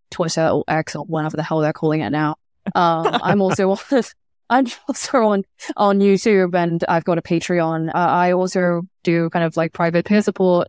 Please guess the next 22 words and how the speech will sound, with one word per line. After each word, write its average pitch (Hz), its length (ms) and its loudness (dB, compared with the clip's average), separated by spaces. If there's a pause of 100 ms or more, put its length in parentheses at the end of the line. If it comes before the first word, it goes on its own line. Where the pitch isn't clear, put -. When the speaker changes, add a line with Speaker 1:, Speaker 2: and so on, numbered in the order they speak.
Speaker 1:
Um, 165 380 0
I'm 160 180 -2
a 160 40 -2
therapist 170 460 -2
in 165 60 0
training 165 520 0
as 160 120 -4
well. 156 220 0
But - 240 -2
yeah, 151 160 2
like, - 160 -2
in 165 100 0
the 160 80 0
meantime, 170 440 0
kind 160 160 -6
of 151 60 -4
peer 156 140 -2
support 151 280 -4
is 160 100 -8
what 156 100 -2
I 156 100 2
offer, 151 340 -4